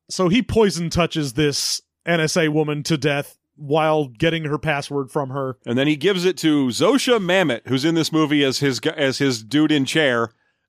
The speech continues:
Speaker 1: And she has nothing that we know. She's like, "Oh, I guess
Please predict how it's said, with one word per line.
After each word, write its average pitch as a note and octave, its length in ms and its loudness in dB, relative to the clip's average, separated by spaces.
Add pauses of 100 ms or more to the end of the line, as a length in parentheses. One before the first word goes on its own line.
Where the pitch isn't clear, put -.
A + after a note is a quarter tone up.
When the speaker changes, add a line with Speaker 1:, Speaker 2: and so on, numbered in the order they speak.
(160)
Speaker 1:
And F3 400 0 (180)
she D#4+ 680 2 (760)
has G3+ 720 -2
nothing G3+ 880 -6
that A#3+ 180 -2
we A#3 220 -4
know. G#3 320 -2
She's F3+ 180 -8
like, G#3+ 240 0 (480)
"Oh, F#3+ 140 0
I F#3+ 100 2
guess G#3+ 320 -2